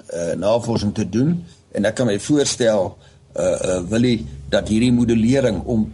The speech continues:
eh, te gaan uitwerk op grond van hoe die beelde van die supernova versprei is, wat die massaverspreiding is, kan nie 'n elementêre s-, eh, taak wees nie.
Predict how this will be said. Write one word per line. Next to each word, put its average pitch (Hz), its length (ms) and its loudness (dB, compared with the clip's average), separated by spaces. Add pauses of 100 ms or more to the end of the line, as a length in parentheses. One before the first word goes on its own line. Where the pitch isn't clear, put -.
(160)
eh, - 80 -14 (380)
te 104 100 -12
gaan - 240 -6
uitwerk 117 560 0
op - 120 -20
grond 143 280 -2
van 117 300 -2 (320)
hoe 127 220 -2
die 127 300 0 (180)
beelde 135 380 0
van 113 240 -2
die 107 120 2
supernova 117 580 0
versprei 127 480 -2
is, 107 240 -2 (420)
wat 113 120 -2
die 117 80 2
massaverspreiding 117 920 0
is, 117 280 -2 (400)
kan 120 200 0
nie 120 200 2
'n 101 280 2
elementêre 104 720 0
s-, - 160 -4
eh, 95 260 -6 (220)
taak 110 320 0
wees 82 300 -8
nie. 110 180 -6